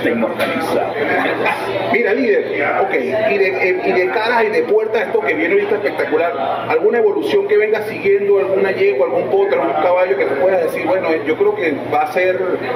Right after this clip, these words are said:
Speaker 2: una travesía importante, va a tener una presencia importante? Yo me iría con una combinación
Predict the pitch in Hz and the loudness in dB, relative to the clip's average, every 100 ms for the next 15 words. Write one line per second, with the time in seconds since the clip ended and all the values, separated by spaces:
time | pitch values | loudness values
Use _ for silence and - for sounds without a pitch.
0 | - - - 175 - - - - 185 180 | -2 0 0 0 0 0 0 -2 -2 0
1 | 147 139 196 202 196 196 156 - 180 185 | 0 0 -2 -2 0 2 2 0 -2 0
2 | 156 - 151 - 190 165 143 - 196 196 | 0 0 -2 -2 -2 0 0 0 0 0
3 | 165 185 202 214 214 185 196 208 190 175 | 0 0 2 0 0 -2 0 0 0 0
4 | 170 202 190 | -2 0 0